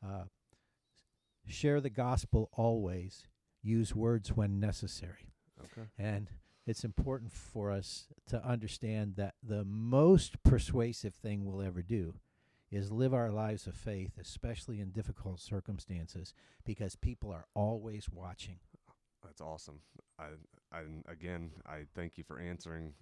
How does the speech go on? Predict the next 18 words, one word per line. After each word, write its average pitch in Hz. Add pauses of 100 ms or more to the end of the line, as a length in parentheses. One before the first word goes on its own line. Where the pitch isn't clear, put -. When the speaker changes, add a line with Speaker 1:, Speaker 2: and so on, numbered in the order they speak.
(140)
Speaker 2:
all 90
the 76 (100)
questions, 90
and 71
I, 69 (200)
I 69 (400)
really 82
appreciate 87
you 78
coming 82
on 87
here. 98
And 82
honestly, 92
I 82
just 87
appreciate 87
you 82